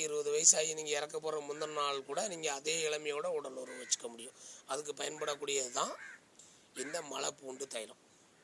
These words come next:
என்ன நண்பர்களே, கரெக்டா கேட்டிருப்பீங்கன்னு நினைக்கிறேன். ஆனா இதுல ஒரு ரகசியம் இருக்கு. இந்த மலைப்பூண்டு தைலம் அதுக்கு மட்டும் பயன்படாது. தீராத மூட்டு வலி, இப்ப நம்ம முக்கியமா கவனிக்க வேண்டியது இதுதான்.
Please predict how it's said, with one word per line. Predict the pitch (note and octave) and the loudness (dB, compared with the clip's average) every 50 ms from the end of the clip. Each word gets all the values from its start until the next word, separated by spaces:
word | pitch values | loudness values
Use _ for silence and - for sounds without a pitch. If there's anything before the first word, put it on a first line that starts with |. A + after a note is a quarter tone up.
| - - | -10 -6
என்ன | D3 F3+ F#3 F3 E3+ | -2 -2 0 0 0
நண்பர்களே, | D#3+ D#3 D#3 D#3 E3+ F#3+ F#3 - | -2 -4 -4 -4 -4 -4 -2 0
கரெக்டா | D#3 D#3+ F3 F3 F3+ F3 - | 0 0 0 0 -2 0 2
கேட்டிருப்பீங்கன்னு | D#3+ E3 F3+ E3+ E3 E3+ E3 E3 D#3 D3 | 0 0 -2 -2 -8 -8 -6 -4 -2 -2
நினைக்கிறேன். | C3+ B2 B2 B2 - - - - - - | -2 -2 -4 -8 -10 -14 -14 -14 -12 -8
ஆனா | - D3+ | -4 -4
இதுல | D#3+ D#3 D#3+ E3+ E3+ E3 | -4 -2 -2 -2 -2 0
ஒரு | D#3 D#3+ | 0 0
ரகசியம் | F3+ - - - A#3+ A3 F#3+ | 6 10 12 12 12 10 2
இருக்கு. | D3+ C3 B2+ A#2+ - - - - - - - - - - | -4 -6 -8 -12 -12 -16 -20 -20 -20 -18 -18 -16 -14 -8
இந்த | B2 A#2+ | -6 -6
மலைப்பூண்டு | B2 B2+ C#3 F#3 G#3 F#3 G3+ G#3 G3 D#3+ | -2 0 2 2 2 2 -2 -6 -6 -2
தைலம் | C#3+ C#3+ D3+ E3+ E3 D3 C#3 | 0 0 0 0 0 0 -2
அதுக்கு | - - D#3+ D#3 | -2 -4 -6 -6
மட்டும் | C#3+ C#3 C#3 - E3+ E3 C#3+ | -6 -6 -4 -4 -6 -4 -4
பயன்படாது. | C3 C3 B2+ A#2+ A#2 G#2 G2+ - - - - - - - - - - - - - - - - - - - - - - - - - - - | -6 -6 -6 -8 -8 -8 -10 -14 -20 -20 -20 -20 -20 -20 -20 -20 -20 -20 -20 -18 -18 -16 -16 -18 -18 -20 -20 -20 -20 -20 -20 -20 -10 -6
தீராத | C4+ - - F#3 F#3 F#3+ F#3 F#3+ G3+ G3+ F#3+ | -2 0 2 2 4 6 6 6 4 4 0
மூட்டு | F3+ E3 F3 F#3 F#3 D#3+ E3+ D3 | -2 -4 -8 -10 -10 -8 -4 -4
வலி, | C3+ B2 A#2 - - - - - - - - - - - - - - - - - - - - - - - | -4 -4 -4 -10 -16 -20 -20 -20 -20 -20 -20 -20 -20 -20 -20 -20 -20 -20 -20 -20 -20 -20 -20 -20 -20 -20
இப்ப | - - B2 A#2+ B2 | -14 -12 -10 -8 -6
நம்ம | C3 C#3 C#3 | -6 -4 -6
முக்கியமா | C#3 C#3 C3+ C3+ - G#3 G#3 G#3 G3+ | -4 -6 -6 -6 -4 -2 0 0 0
கவனிக்க | F3+ F3 F3+ G3+ G#3 G3 G#3 | 0 0 -2 0 -2 -2 -4
வேண்டியது | G#3 G3 G3 G3 G3 | -2 -2 0 0 0
இதுதான். | G3 F#3+ F3 C#3 A#2+ - | 0 2 2 2 2 0